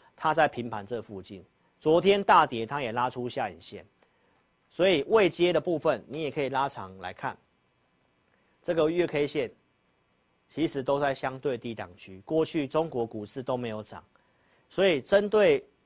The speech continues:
碧桂园这个事情，我要告诉大家哦，历史可能会重演当时联准会如何去救矽谷银行一样。那短线必须要去反映利空，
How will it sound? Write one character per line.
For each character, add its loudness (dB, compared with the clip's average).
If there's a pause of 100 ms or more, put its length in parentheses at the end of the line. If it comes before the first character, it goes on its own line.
(220)
碧 -2
桂 4
园 0
这 -4
个 0
事 -4
情， -12
我 -6
要 -2
告 0
诉 -10
大 -8
家 -14
哦， -14 (400)
历 2
史 -8 (180)
可 -10
能 -6
会 -2
重 -10
演 -2 (340)
当 4
时 -6
联 -4
准 -6
会 -2
如 -6
何 -6
去 -8
救 -4
矽 -8
谷 -12
银 -14
行 -16
一 -20
样。 -10 (440)
那 0
短 6
线 2
必 -2
须 -4
要 6
去 -2
反 -4
映 -6
利 -2
空， -10